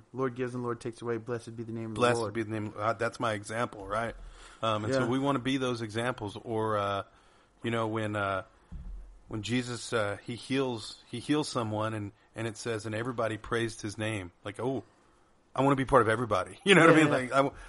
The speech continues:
Speaker 2: I wanna make sure to praise him for the, the things he's done. You know?
Speaker 1: Yeah, and
Speaker 2: Uh,
Speaker 1: then looking at seeing if there's a command that we should obey.
Speaker 2: That's, yeah, that's another big part of, a big question. You gotta get that in there.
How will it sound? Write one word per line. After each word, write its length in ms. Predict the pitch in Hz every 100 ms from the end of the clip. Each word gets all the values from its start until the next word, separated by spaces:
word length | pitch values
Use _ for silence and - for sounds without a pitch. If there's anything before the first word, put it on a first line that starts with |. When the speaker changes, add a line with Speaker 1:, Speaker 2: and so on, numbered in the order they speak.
| -
Speaker 2:
I 60 | 143
wanna 120 | 147
make 120 | 139
sure 120 | -
to 40 | 123
praise 300 | 135 135 127
him 120 | 117
for 140 | 117
the, 100 | 107
the 160 | 107 113
things 280 | 110 120 104
he's 160 | 104 95
done. 340 | 104 101 87 -
You 100 | 107
know? 160 | 107 107 -
Speaker 1:
Yeah, 180 | 135 135 - - 131
and 80 |
Speaker 2:
Uh, 40 | 123
Speaker 1:
then 180 | 135 135
looking 300 | 151 165 147
at 100 | 135 - _ -
seeing 300 | - 139 131
if 80 | 127
there's 160 | 127
a 40 | 127
command 400 | 123 120 127 131
that 80 |
we 60 | 117
should 180 | - 113
obey. 480 | 107 110 110 110 107 _ 110
Speaker 2:
That's, 480 | 117 113 113 - - 117
yeah, 200 | 113 98
that's 260 | 110 -
another 260 | 117 117 113
big 300 | 107 113 -
part 280 | 113 113 107
of, 220 | 110 101 - _ _ _ _ 120
a 60 |
big 160 | 110 131
question. 400 | 156 156 - 104 -
You 80 | 110
gotta 160 | 120
get 220 | 107 123 127
that 120 | 117
in 140 | 123
there. 200 | 110 95